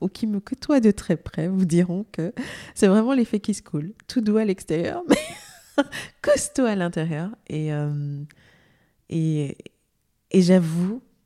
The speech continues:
honnêtement, que j'ai recommencé, j'ai vraiment commencé à me dire si la vie devait basculer complètement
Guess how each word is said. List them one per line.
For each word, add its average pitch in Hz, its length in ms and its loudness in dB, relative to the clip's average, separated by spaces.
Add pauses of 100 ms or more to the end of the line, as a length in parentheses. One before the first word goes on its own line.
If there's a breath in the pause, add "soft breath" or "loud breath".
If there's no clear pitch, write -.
(280)
honnêtement, 175 640 6 (380)
que 143 760 -6 (680)
j'ai 185 140 4
recommencé, 190 460 -2 (120)
j'ai 190 200 6
vraiment 196 360 2
commencé 175 400 -4
à 175 80 -2
me 160 100 -2
dire 170 240 -6
si - 180 -8
la 170 140 2
vie 165 300 -2
devait 165 240 0
basculer 170 500 -4
complètement 156 640 -10